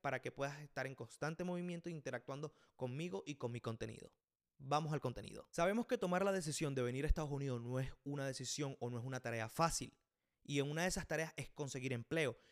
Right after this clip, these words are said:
Y como lo vuelvo y lo repito, aquí te dejaré tres empleos, uno de los empleos más fáciles de adquirir en los Estados Unidos si eres migrante.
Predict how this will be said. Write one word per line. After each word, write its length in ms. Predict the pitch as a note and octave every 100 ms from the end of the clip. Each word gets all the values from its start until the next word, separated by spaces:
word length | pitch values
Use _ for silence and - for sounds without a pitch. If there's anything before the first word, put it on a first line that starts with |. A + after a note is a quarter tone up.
| _
Y 100 | C3
como 220 | B2 B2 A#2+
lo 80 |
vuelvo 180 | B2 C3
y 40 | D3+
lo 80 |
repito, 420 | D3 C#3 C#3+ A#2 -
aquí 360 | A#2 - F#3+
te 100 | F#3+
dejaré 360 | G#3+ F#3 E3+ D#3 - _ _ _
tres 280 | - F#3+ G#3
empleos, 540 | G#3+ G3+ F#3+ F3 D#3+ D3 _
uno 220 | C#3+ F#3
de 80 | G3
los 100 | F#3
empleos 380 | D#3+ D3+ E3 D#3 -
más 260 | E3 G3
fáciles 440 | - G3+ G#3 F3+ D#3
de 180 | C#3 F3+
adquirir 560 | G3+ - G3 D3+ E3 - _ _ _ _ _
en 120 | C#3+
los 120 | C3+
Estados 240 | A#2+ C3+ D3+
Unidos 240 | D#3+ E3+
si 160 | - C3
eres 140 | B2
migrante. 520 | C3 B2 A2+ A2+ -